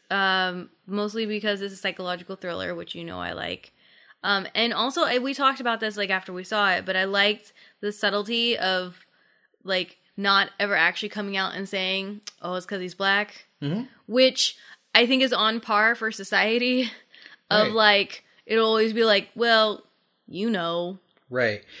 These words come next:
Speaker 2: And especially all the scenes
Speaker 1: Like,
Speaker 2: with
Speaker 1: like, th-, sorry.
Speaker 2: No,
Speaker 1: I was
Speaker 2: go
Speaker 1: just,
Speaker 2: ahead.
Speaker 1: no, I was just thinking, like, 'cause it's like, it's like that pause, like, not saying it makes you not a racist.
Speaker 2: Yeah, yeah, exactly. But especially all the scenes with him, like, he's not gonna say it 'cause he knows what it is to be black in America.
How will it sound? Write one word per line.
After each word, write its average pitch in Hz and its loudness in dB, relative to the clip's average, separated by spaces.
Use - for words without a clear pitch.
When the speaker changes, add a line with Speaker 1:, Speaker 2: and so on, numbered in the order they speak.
Speaker 2:
And 156 0
especially 170 0
all 131 0
the 123 -2
scenes 131 -6
Speaker 1:
Like, 254 4
Speaker 2:
with 120 2
Speaker 1:
like, 233 2
th-, 190 -12
sorry. 170 -4
Speaker 2:
No, 190 -6
Speaker 1:
I - 0
was 214 2
Speaker 2:
go 196 6
Speaker 1:
just, 143 -2
Speaker 2:
ahead. - -18
Speaker 1:
no, 214 0
I 220 6
was 226 2
just 220 -6
thinking, 233 0
like, 196 -2
'cause 226 -4
it's 208 -4
like, 226 -4
it's 208 -2
like 226 0
that - 0
pause, 214 4
like, 202 0
not 185 2
saying 196 0
it 190 0
makes 190 -6
you 185 -6
not 175 -4
a - -4
racist. - -6
Speaker 2:
Yeah, 151 6
yeah, 139 4
exactly. 110 -4
But 170 -4
especially 226 0
all 147 2
the 151 -2
scenes 139 -4
with 131 -2
him, 143 -4
like, 104 -8
he's 220 -8
not 143 -4
gonna 104 -8
say 95 -8
it 117 -10
'cause 143 0
he 180 -4
knows 170 2
what 143 2
it 131 -2
is 160 4
to 139 -12
be 127 -10
black 117 -4
in 113 -4
America. 107 -4